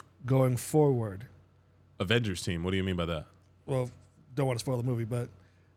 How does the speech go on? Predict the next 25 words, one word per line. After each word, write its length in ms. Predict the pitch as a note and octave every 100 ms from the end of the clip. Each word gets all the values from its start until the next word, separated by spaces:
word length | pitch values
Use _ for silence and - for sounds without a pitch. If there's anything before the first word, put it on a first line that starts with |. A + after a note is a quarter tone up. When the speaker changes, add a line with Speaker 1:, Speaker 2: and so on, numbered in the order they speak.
| _
Speaker 1:
all 220 | - C#3 C3+
of 140 | B2
the, 260 | C3 B2+ B2 B2
the 160 | C3+
Speaker 2:
Or 60 | A#2
you 100 | C3
mean, 140 | B2+
like, 160 | G#2+ G2+
at 120 | G#2+
the 120 | E2+ F2+
end 120 | A2+
of 20 |
the 60 | B2+
movie? 240 | C#3+ D#3+
Speaker 1:
Yeah, 220 | E3+ B2 A#2+
so, 120 | D3+
like, 100 | D3+
they're 100 | D#3
building, 220 | F3 F#3
like, 100 | F#3
another, 380 | F3 F#3 F#3 E3+
uh, 40 | E3
like, 340 | D#3+ E3 D#3
Marvel-ish 540 | D#3+ E3 E3+ F3+ E3 -
franchise, 760 | F3+ F3 F3 - C#3 A#2 A2+